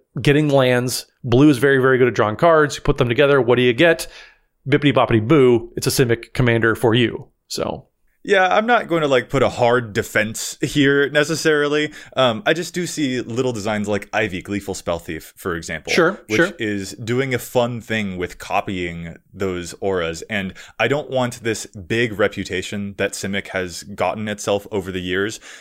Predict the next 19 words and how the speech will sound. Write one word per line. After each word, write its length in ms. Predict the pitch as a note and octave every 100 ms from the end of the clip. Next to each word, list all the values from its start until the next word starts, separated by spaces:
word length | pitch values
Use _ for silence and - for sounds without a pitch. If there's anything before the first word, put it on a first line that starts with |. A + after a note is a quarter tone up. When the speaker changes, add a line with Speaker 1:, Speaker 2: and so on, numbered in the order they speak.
| _
Speaker 2:
to 220 | - A#2+ A2
color 400 | - B2 C3 A#2
our 140 | G2+
impression 460 | F#2 - F#2+ F#2+ F2 -
of 320 | G#2+ F#2+ - -
a 80 |
deck 420 | E2 F2 D#2+ - _
like 400 | E2+ E2+ E2 - _ - -
Ivy, 460 | G2 A2+ - D#2+
for 280 | E2 F#2 E2
instance, 460 | F2 E2+ - E2 -
or 320 | G2+ F#2 F2+ - -
when 180 | G#2 G2+
there 240 | G2+ G#2
are 180 | G2+ G#2
other 320 | G#2+ G#2+ G2 - -
strange 680 | - - - - F2+ A2 G#2
things 360 | A2 G#2 G#2 F#2+
going 320 | G#2+ G#2